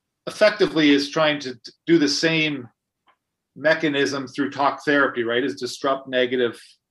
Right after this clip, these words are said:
thoughts, emotions. Um, why is, just from a, from a neuroscience perspective, what is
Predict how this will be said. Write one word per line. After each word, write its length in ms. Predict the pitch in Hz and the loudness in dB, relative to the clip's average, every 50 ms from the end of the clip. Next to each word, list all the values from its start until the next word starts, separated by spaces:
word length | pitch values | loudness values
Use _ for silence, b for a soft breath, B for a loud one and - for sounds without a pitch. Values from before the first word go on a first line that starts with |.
| _ _ _ _ _ _ _ _ _ _ _ - | _ _ _ _ _ _ _ _ _ _ _ -2
thoughts, 380 | 131 123 123 123 123 123 - | 0 2 2 2 0 -4 -8
emotions. 840 | 131 123 120 113 117 120 - 131 123 120 120 113 113 - - - _ _ _ _ _ _ _ _ _ _ _ _ _ - - | -12 -10 -8 -8 -6 -6 -6 -8 -8 -8 -10 -10 -10 -10 -10 -12 _ _ _ _ _ _ _ _ _ _ _ _ _ -8 -6
Um, 380 | 135 135 131 127 131 147 - _ _ _ _ _ _ _ _ _ _ _ _ | -4 -2 -2 -4 -6 -8 -18 _ _ _ _ _ _ _ _ _ _ _ _
why 320 | - - - 156 185 208 | -8 -2 2 2 4 4
is, 540 | 220 202 202 190 160 143 - - - - - _ _ _ _ _ _ _ _ _ _ _ _ - | 4 4 4 4 4 2 0 -4 -6 -8 -14 _ _ _ _ _ _ _ _ _ _ _ _ -20
just 300 | - - 170 180 170 - | -12 -6 -4 -4 -4 -4
from 160 | 175 165 143 | -4 0 2
a, 240 | 131 123 123 123 - _ - | 2 2 0 -2 -10 _ -12
from 160 | 139 127 123 | -10 -8 -8
a 40 | 117 | -10
neuroscience 800 | 113 113 131 147 170 175 165 156 - - 143 131 127 123 120 - | -10 -6 -2 0 2 2 2 2 0 -4 -4 -4 -4 -6 -8 -12
perspective, 600 | - 123 - - 131 120 110 - - 120 113 110 - - _ _ _ _ _ _ _ _ _ - | -16 -14 -8 -4 -4 -4 -4 -2 -6 -6 -6 -8 -16 -20 _ _ _ _ _ _ _ _ _ -14
what 420 | 127 123 135 170 196 208 202 - _ _ - | -8 -4 0 2 2 2 0 -2 _ _ -4
is 420 | 156 156 156 151 147 143 - - | -2 0 2 0 0 -2 -6 -12